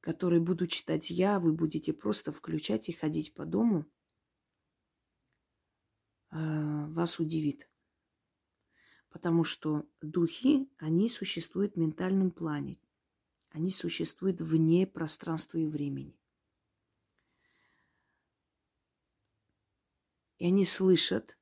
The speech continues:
и они узнают меня. Но они узнают любую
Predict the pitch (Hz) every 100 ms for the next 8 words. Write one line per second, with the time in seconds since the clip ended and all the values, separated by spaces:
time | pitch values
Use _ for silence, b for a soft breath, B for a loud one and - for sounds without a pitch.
0 | _ - 175 208 - _ _ _ _ _
1 | _ _ - 180 175 180 170 151 147 -
2 | _ _ _ _ _ _ _ _ _ _
3 | _ _ _ _ _ 180 185 156 135 -
4 | _ _ _ _ _ _ _ _ _ _
5 | _ _ _ _ _ _ _ - 170 180
6 | 208 185 214 202 196 220 202 285 247 180
7 | -